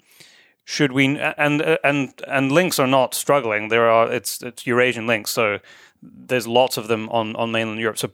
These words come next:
putting them into the U K is, is, isn't really actually gonna do anything for the species, uh, apart from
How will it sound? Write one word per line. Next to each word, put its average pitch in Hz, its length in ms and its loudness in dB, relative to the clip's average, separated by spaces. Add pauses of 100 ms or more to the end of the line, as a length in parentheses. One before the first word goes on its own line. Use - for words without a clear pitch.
(100)
putting 160 300 2
them 135 120 2
into 143 400 0
the 123 120 -4
U 117 160 -2
K 117 320 2
is, 120 200 -4
is, 135 240 -6
isn't 143 360 -2
really 131 240 2
actually 113 240 0
gonna 113 120 -2
do 113 160 -6
anything 123 460 -2
for 113 140 -8
the 104 80 -12
species, 104 640 -6 (180)
uh, - 380 -14
apart 117 340 2
from 107 320 -2